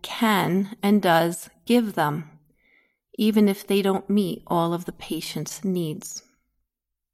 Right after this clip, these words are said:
The third piece of research. Psychological damage is caused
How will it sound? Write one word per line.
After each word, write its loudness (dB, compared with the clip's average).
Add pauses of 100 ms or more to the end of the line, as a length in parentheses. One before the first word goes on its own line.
(300)
The 2
third 0
piece -8
of -6
research. -6 (1000)
Psychological 2
damage 2
is -8
caused 2